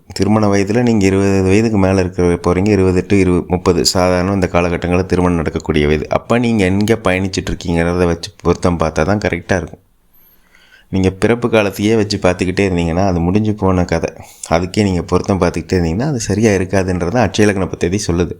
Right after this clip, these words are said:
இந்த அட்சய இலக்கண பத்ததியில அட்சய திருமண பொருத்தம், அது இங்க ஒரு ஜாதகம் நம்ம பார்ப்போம்.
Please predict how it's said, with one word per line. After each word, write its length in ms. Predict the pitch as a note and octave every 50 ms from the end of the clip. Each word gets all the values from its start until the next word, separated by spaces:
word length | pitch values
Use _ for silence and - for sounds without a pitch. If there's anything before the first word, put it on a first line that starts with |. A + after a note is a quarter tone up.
| - _ _ _ _ _ - - - - - - - _
இந்த 140 | _ - - C2+
அட்சய 220 | F#2+ - - -
இலக்கண 260 | D#3+ D#3 C#3+ C#3 C3+
பத்ததியில 500 | A#2+ B2 A2+ - - G#2 G2 G2 G#2 A#2 G2+ F2+ F#2 G#2 A2+ - -
அட்சய 420 | - - - - - B2+ B2 A2+
திருமண 360 | A2+ - G2+ G#2 G#2+ G#2 G2+ F#2
பொருத்தம், 500 | E2+ - F2+ F2 - - E2+ - - - _ _ _ _ _ _ _ _ _ _ _ _ _ _ _ _ _ -
அது 320 | - G2+ G#2 G2+ G2 G2+
இங்க 180 | A2 A2+ G2+ G2
ஒரு 120 | F#2 F#2
ஜாதகம் 340 | E2+ F#2+ F#2 F#2 F#2 F#2+ F#2
நம்ம 180 | G2 F#2+ F#2 D#2+
பார்ப்போம். 440 | - C#2+ E2 E2 - - - -